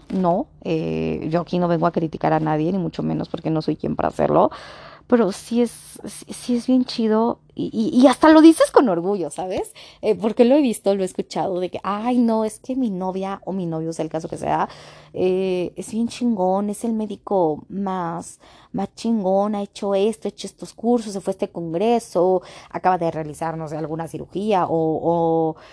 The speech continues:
o, o mi novio es abogado, o mi esposo es abogado, y de aca-, y acaba de llevar este caso, acaba de terminar su maestría, acaba de hacer un doctorado, o es ingeniero y tiene este proyecto, o es comunicólogo, o es periodista,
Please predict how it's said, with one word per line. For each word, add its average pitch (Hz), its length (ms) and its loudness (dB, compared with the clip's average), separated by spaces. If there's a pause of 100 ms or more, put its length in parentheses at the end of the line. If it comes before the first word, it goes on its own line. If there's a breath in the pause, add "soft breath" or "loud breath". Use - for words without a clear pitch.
(140 loud breath)
o, 180 100 2
o 170 360 -2
mi 175 160 -4
novio 202 280 2
es 180 140 -8
abogado, 160 480 -4
o 180 40 -2
mi 175 120 -6
esposo 180 340 -10
es - 80 -12
abogado, 170 480 -6
y 175 60 -4
de 165 60 -6
aca-, - 220 -10
y 185 100 0
acaba 170 220 -2
de 180 120 -2
llevar 160 220 -2
este - 200 -10
caso, 196 460 -4
acaba 175 180 0
de 190 60 2
terminar 170 400 -4
su 196 140 -8
maestría, 196 560 -2
acaba 185 180 0
de 160 40 -2
hacer 190 180 -4
un 196 100 -4
doctorado, 180 960 0 (340 loud breath)
o 180 120 0
es - 140 -8
ingeniero 202 600 -2
y 220 40 0
tiene 196 180 -6
este - 180 -6
proyecto, 185 800 -2
o 170 160 0
es 165 100 -8
comunicólogo, 202 840 0
o 170 40 0
es 185 120 -8
periodista, 196 880 -2